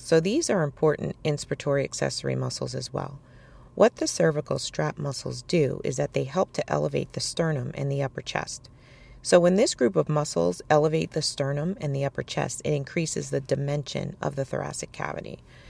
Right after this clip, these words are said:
So you might want to sit and try that for a second just to see physiologically what's going on when you take a nice deep breath. What happens when those cervical strap muscles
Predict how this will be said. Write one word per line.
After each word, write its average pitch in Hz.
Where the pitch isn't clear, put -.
So -
you 220
might 247
want 175
to 156
sit 151
and 131
try 147
that -
for -
a -
second -
just 165
to 156
see 175
physiologically 143
what's 139
going 135
on 139
when 160
you 143
take -
a -
nice 135
deep -
breath. -
What 135
happens 135
when 135
those 123
cervical 127
strap -
muscles 123